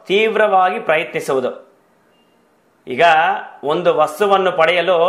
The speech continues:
ತುಂಬಾ ಕಷ್ಟ, ಆದರೆ ಅದನ್ನು ಪಡೆಯಲು ತುಂಬಾ ಕಷ್ಟಪಡುವುದು. ಉದಾಹರಣೆಗೆ ಧೃತರಾಷ್ಟ್ರ ಹಾಗೂ ಅವನ ಮಕ್ಕಳು, ಪಾಂಡವರು ಧರ್ಮವನ್ನು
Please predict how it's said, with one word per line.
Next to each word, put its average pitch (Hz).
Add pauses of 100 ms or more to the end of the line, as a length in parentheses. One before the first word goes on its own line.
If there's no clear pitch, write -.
(160)
ತುಂಬಾ 156
ಕಷ್ಟ, 170 (840)
ಆದರೆ 151 (440)
ಅದನ್ನು 160
ಪಡೆಯಲು 180 (420)
ತುಂಬಾ 160
ಕಷ್ಟಪಡುವುದು. 151 (1120)
ಉದಾಹರಣೆಗೆ 165 (1000)
ಧೃತರಾಷ್ಟ್ರ 185
ಹಾಗೂ 175
ಅವನ 170
ಮಕ್ಕಳು, 160 (1200)
ಪಾಂಡವರು 185 (460)
ಧರ್ಮವನ್ನು 190